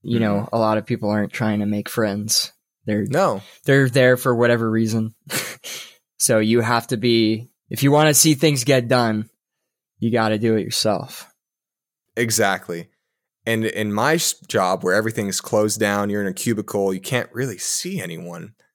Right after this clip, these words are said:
Speaker 2: unless you get out of your
Speaker 1: Yeah.
Speaker 2: cube.
Speaker 1: Yeah.
Speaker 2: It's, it's crucial because my team, there's a team of about six of us that are really pretty close together. I love my team. I have maybe the best team that I could have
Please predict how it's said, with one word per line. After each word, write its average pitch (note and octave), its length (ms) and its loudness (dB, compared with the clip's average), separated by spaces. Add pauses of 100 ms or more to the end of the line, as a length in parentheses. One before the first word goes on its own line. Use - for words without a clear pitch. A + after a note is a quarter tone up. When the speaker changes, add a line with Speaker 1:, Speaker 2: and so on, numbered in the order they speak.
(160)
Speaker 2:
unless G#2 260 -6
you G2+ 60 -8
get G#2 240 -2
out A#2 180 0
of A#2 120 -2
your G2+ 140 -4
Speaker 1:
Yeah. E2 140 -6
Speaker 2:
cube. G2 420 0 (220)
Speaker 1:
Yeah. G#2+ 340 -8 (300)
Speaker 2:
It's, - 640 0
it's - 480 -2
crucial A#2+ 640 -2 (180)
because A2+ 440 -2 (440)
my A2+ 240 -2
team, C#3 520 -4
there's G#2 180 -4
a F#2 60 -8
team A#2 220 -2
of - 60 -2
about G2 160 0
six - 300 0
of G2+ 80 -4
us G2 180 0
that F#2+ 100 -4
are F#3 80 -4
really F#2+ 340 -4
pretty - 340 -10
close F#2+ 320 -4
together. F2 520 -4 (640)
I B2+ 100 2
love A2+ 240 2
my F2 140 -4
team. E2+ 240 -10
I F#2+ 100 -2
have F#2 120 -4
maybe G#2 180 -4
the F#2 80 -6
best G#2 360 -4
team F#2 440 -8
that F#2 160 -4
I F2+ 80 -2
could F2 140 -10
have E2 420 -6